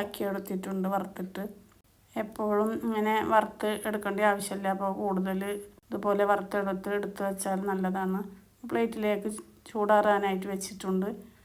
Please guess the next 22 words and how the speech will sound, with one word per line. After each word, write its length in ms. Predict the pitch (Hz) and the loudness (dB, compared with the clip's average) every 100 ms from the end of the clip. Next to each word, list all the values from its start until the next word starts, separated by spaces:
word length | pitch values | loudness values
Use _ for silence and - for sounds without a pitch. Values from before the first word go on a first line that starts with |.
| _ _ _ _ | _ _ _ _
ഇനി 120 | 233 226 | 0 2
അതൊന്ന് 340 | 214 220 220 226 | 2 0 0 0
മിക്സി 360 | 220 208 - 220 226 | -2 -4 -4 -2 0
നന്നായി 360 | 220 202 202 208 | 2 4 2 4
തുടച്ചിട്ട് 540 | 220 208 202 202 202 214 - - - _ - - | 4 4 0 -4 -2 -2 -2 -12 -20 _ -20 -8
അതിലേക്ക് 440 | 220 208 196 190 196 | -2 -2 0 -2 -4
ഇട്ട് 140 | 202 196 | -6 -4
കൊടുത്ത് 280 | 196 190 185 202 | 0 0 2 4
നന്നായിട്ടൊന്ന് 840 | 202 196 190 190 190 190 202 196 220 - - - - - 202 | 4 4 2 2 2 0 -2 0 -4 -6 -14 -20 -20 0 2
അരച്ച 280 | 202 - - 220 | 2 -2 -2 2
പോലെ 220 | 208 208 208 | 4 6 4
ആക്കിയെടുക്കാം. 640 | 196 - 190 185 185 180 175 - - - - 226 | 4 -2 0 0 -2 -8 -12 -16 -20 -20 -10 -2
ഇതുപോലെ 380 | 220 208 208 208 226 | 0 2 2 4 4
ആക്കിയെടുത്തിട്ടുണ്ട്. 920 | 196 - 208 226 208 196 196 190 190 240 - - - - - - | 2 0 -2 -2 -4 -4 -2 0 0 -4 -8 -18 -20 -20 -16 -4
ഇനി 160 | 226 226 233 | 0 4 4
അത് 160 | 220 226 233 - - - _ _ 220 | 4 0 -2 -10 -20 -20 _ _ -2
ഒരു 160 | 226 226 - - - - - 233 | 0 0 -4 -12 -20 -20 -8 0
ഡപ്പയിലിട്ട് 640 | 220 220 214 208 214 208 202 | 0 0 -2 0 0 -2 -2
കൊ-, 200 | 208 202 - - - | -2 -2 -14 -20 -8
വെക്കാം. 360 | 214 196 202 190 - - - - - - | -6 -6 -4 -6 -8 -16 -20 -20 -12 -2
വെള്ളമൊന്നുമില്ലാത്ത 960 | 240 226 226 226 226 226 220 214 220 214 | 2 4 4 2 2 2 4 4 4 2
ഡപ്പയിൽ 340 | 214 208 196 | 2 0 0